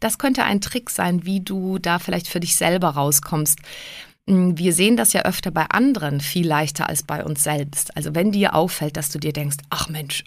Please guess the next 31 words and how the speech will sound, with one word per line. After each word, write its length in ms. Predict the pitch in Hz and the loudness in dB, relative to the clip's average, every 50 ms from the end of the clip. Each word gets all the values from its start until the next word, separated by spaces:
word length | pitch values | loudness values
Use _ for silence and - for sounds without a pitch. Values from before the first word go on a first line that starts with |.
| - _ _ _ 156 | -14 _ _ _ -6
die 260 | 143 165 175 170 214 | -4 0 4 4 6
macht 260 | 233 220 170 - - | 6 4 2 0 -4
sich 180 | - 156 - - | -6 -4 -4 -4
ja 160 | 151 151 143 | -4 -4 -2
wohl 220 | 147 151 151 143 | -2 -2 -2 -2
total 440 | 147 - 147 143 - - 151 147 147 | -4 -6 -8 -8 -6 -4 -4 -4 -2
den 160 | 147 147 147 | -2 -2 0
Stress, 380 | 143 - - - - 147 143 - | 0 0 0 0 -2 -2 -2 -2
die 140 | - 190 196 | -4 -6 -4
könnte 320 | - 240 220 208 - 180 | 0 2 2 2 2 0
mal 180 | 170 160 156 151 | 0 2 2 0
ein 60 | 151 | 0
bisschen 240 | 147 143 - 160 147 | 0 -2 -2 -2 -2
runterfahren, 760 | 143 156 151 156 147 185 160 - - - 151 143 147 196 | -2 -2 -2 0 0 0 -2 -2 0 0 2 2 2 4
mal 140 | 165 151 151 | 4 2 2
Pause 420 | 151 - - 165 160 160 143 147 147 | 2 2 2 2 4 4 2 2 2
machen, 360 | 143 139 151 143 - 160 151 | 2 0 0 -2 -2 -4 -2
die 100 | 180 196 | 0 2
macht 200 | 226 226 226 - | 0 0 0 -4
viel 240 | - - 214 202 196 | -2 0 0 2 2
zu 160 | - - 175 | 0 -2 -4
viel“, 300 | - - - 147 143 143 143 - - - - - - - - | -4 -4 -2 -2 -2 -2 -4 -8 -12 -12 -14 -16 -10 -2 2
dann 300 | 156 180 233 277 339 349 | 4 6 6 4 4 2
ist 220 | - 254 - - | 0 -2 -2 -2
das 140 | 208 190 - | -2 -4 -2
vielleicht 340 | - - 170 170 175 170 - | -2 -2 -2 -2 -2 -2 -2
ein 120 | 175 160 | -2 -2
Hinweis, 680 | 156 139 175 180 202 196 180 180 180 180 180 180 - - - - - - - - - - - - - - - - - - - _ | 0 2 4 4 6 6 6 6 6 6 4 2 0 -4 -8 -12 -16 -14 -14 -16 -16 -16 -18 -20 -20 -20 -20 -20 -20 -20 -16 _
wahrzunehmen, 920 | - 156 202 156 165 180 180 - - 202 190 190 185 180 180 175 180 - - - | -2 2 4 6 6 6 4 2 2 2 2 4 4 4 4 4 2 0 0 -2
aha, 760 | 160 165 156 143 156 175 196 233 247 233 196 156 147 165 - - - | -4 -2 -2 -2 0 4 6 6 6 6 6 4 0 -2 -4 -6 -4
ja, 300 | 160 175 170 165 160 | 0 2 4 2 2